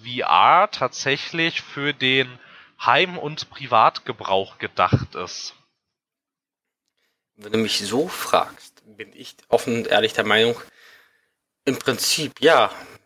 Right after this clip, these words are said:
Speaker 2: der Heim- und Privatmarkt, also beziehungsweise der Konsolenmarkt ist ein wundervoller Ableger. Wenn es sich halt gut verkaufen würde, dann warum halt nicht?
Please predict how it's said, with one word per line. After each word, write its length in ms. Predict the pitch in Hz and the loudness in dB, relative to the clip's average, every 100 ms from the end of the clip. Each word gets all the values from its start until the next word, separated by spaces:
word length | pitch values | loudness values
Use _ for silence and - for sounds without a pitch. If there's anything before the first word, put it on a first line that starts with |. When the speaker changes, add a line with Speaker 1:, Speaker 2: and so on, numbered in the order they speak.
| _ - | _ -2
Speaker 2:
der 220 | 110 104 | -2 2
Heim- 340 | 110 123 135 | 2 2 2
und 340 | 117 113 113 - | 2 2 2 -4
Privatmarkt, 720 | 107 101 123 131 131 139 - - - | 0 2 2 2 2 2 -2 -12 -8
also 320 | 101 104 107 | -4 0 0
beziehungsweise 680 | 101 98 - 110 107 - 107 | 0 -6 -6 -6 -4 0 0
der 80 | 110 | 0
Konsolenmarkt 720 | - 113 107 120 127 120 120 | -2 -2 0 0 2 2 0
ist 160 | - - | -10 -8
ein 280 | 107 101 101 | -6 -4 -2
wundervoller 580 | 127 180 170 - 147 143 | -2 0 0 2 4 4
Ableger. 600 | 160 113 104 98 95 - _ - - - _ - | 0 -4 -4 0 -2 -2 _ -20 -20 -20 _ -2
Wenn 120 | 104 | 0
es 120 | 110 | 0
sich 120 | 117 | 0
halt 180 | 110 107 | -2 -2
gut 120 | 117 | -6
verkaufen 640 | - 110 - 120 120 147 127 | -4 -2 4 4 4 -4 0
würde, 260 | 131 135 | 0 0
dann 220 | 123 110 - - - | 0 -4 -6 -16 -2
warum 500 | 107 113 110 110 104 | 2 2 0 -10 -4
halt 220 | 101 - | -4 -4
nicht? 420 | 151 - - _ | -8 -8 -12 _